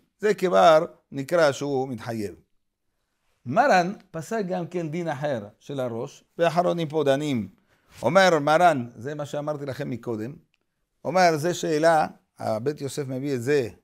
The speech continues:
בסימן רצ"א, בשם הראש.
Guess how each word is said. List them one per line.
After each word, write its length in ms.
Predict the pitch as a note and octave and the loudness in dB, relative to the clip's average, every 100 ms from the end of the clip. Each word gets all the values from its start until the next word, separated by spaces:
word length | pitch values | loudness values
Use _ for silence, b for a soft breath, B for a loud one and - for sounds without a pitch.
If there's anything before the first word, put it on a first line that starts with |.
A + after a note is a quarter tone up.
| _ - | _ -16
בסימן 440 | A2 - C3+ D3 C3+ | -14 -10 -4 -4 -4
רצ"א, 640 | B2+ C#3 A#2 A2+ A2 D3 F3+ _ _ _ _ _ | -6 -8 -6 -6 -6 -8 -10 _ _ _ _ _
בשם 280 | E3 F#3+ A3+ | -2 0 2
הראש. 420 | G3+ F#3 A2+ - | 2 2 -2 -10